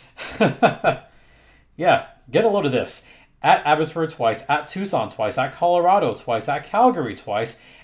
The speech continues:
at San Diego, at Henderson twice, at San Jose, at Bakersfield, at Tucson twice, again and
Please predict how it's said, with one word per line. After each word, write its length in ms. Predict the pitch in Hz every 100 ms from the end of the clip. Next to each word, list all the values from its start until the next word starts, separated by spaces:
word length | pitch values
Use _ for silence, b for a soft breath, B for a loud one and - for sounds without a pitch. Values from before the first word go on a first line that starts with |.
| B
at 160 | 170 170
San 240 | - 185
Diego, 380 | 135 143 113 -
at 160 | 127 -
Henderson 480 | 160 190 156 113
twice, 360 | 95 101 104 -
at 220 | - 113 -
San 220 | 120 127
Jose, 500 | 135 135 180 110 -
at 260 | 139 135 -
Bakersfield, 600 | 196 196 156 123 87 -
at 160 | 135 -
Tucson 360 | 190 196 208
twice, 340 | - 139 135 170
again 520 | 160 185 165 151 151 B B B -
and 240 | 175 180